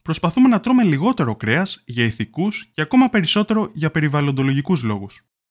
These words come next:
Για να το κάνουμε αυτό, χρειαζόμαστε φαγητά που θα καλύψουν αυτό το κενό. Τώρα, μία μελέτη από το Πανεπιστήμιο του Exeter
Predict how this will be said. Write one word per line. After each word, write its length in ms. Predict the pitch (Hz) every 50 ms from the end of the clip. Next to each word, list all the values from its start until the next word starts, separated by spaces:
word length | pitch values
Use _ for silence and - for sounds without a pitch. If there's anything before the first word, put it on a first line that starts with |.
| _ _ -
Για 160 | 113 117 113
να 100 | 110 107
το 100 | 127 -
κάνουμε 320 | - 139 151 147 123 110
αυτό, 320 | 101 - - - 151 190 202
χρειαζόμαστε 580 | - - 147 139 135 147 196 240 254 - 269
φαγητά 520 | 233 - 220 185 135 120 113 - 147 180 185
που 120 | - -
θα 100 | - 151
καλύψουν 460 | - 147 147 180 196 185 - - 117
αυτό 180 | 101 - - 104
το 80 | 104
κενό. 360 | 104 - 113 107 107 107 - _ _ _ _ _ _ _ _ _ _ _
Τώρα, 200 | - 190 208 233
μία 200 | 226 233 254 247
μελέτη 480 | 214 175 143 147 180 208 196 - 165 131 -
από 200 | 120 120 123 117
το 100 | - 110
Πανεπιστήμιο 640 | - 117 110 107 110 113 - 190 202 208 185 135 -
του 120 | - 113
Exeter 420 | 110 117 117 - - 165 - 190